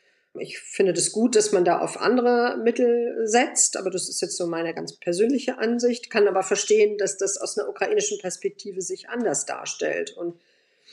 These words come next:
wo man sich natürlich tatsächlich fragen kann, ob wir nicht mehr Sympathien für das Land aufbringen sollten.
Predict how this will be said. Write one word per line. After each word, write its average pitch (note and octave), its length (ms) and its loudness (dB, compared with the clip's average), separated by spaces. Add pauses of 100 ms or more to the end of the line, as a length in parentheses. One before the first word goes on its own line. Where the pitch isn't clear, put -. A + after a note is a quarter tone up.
(520)
wo G3 80 2
man G#3 140 4
sich G3 140 2
natürlich A3+ 280 0
tatsächlich A3+ 500 2
fragen A#3+ 360 -2
kann, A#3+ 240 0
ob - 160 -8
wir A3 80 4
nicht G#3+ 200 0
mehr A3 200 6
Sympathien A3 640 2
für F#3+ 120 -6
das F3+ 180 -6
Land A#3+ 280 0
aufbringen D#3 600 -14
sollten. D#3+ 640 -6